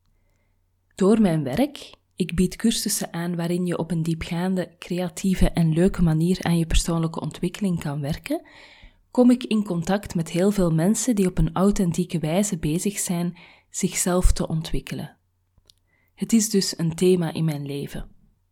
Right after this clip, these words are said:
Als journaliste werk ik onder andere voor Psychologisch Magazine en als organisatieadviseur werk ik met de filosofie en tools van Deep Democracy,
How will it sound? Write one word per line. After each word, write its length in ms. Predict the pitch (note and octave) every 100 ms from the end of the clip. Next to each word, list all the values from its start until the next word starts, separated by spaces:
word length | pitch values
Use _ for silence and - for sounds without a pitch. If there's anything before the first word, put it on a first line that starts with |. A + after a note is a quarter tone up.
| _ _ - - - -
Als 200 | F#3+ F#3
journaliste 640 | - B3+ G3+ F3 G#3 - A3+
werk 240 | F#3 G3
ik 160 | G3 -
onder 260 | E3 D#3
andere 300 | D3+ G3 G#3
voor 220 | F#3+ D#3+ -
Psychologisch 800 | - D#3+ D3+ C#3 - G#3+ -
Magazine 640 | A#3 A3+ A3+ - A3+ C4+ - - - - _
en 160 | G#3+ G#3
als 260 | G3+ -
organisatieadviseur 1400 | - A#3 G#3 F3+ D#3+ D3 G3+ - - G3 - G3+ F#3+ F#3+
werk 260 | E3 F3+ -
ik 140 | -
met 160 | E3 E3
de 60 |
filosofie 720 | E3 G#3+ G#3 - E3 - F#3 -
en 180 | D#3+
tools 360 | D#3+ F3 F3+ -
van 200 | E3+ D#3
Deep 240 | D#3+ E3
Democracy, 800 | - D3 G#3 - A3+ - A3+ A#3+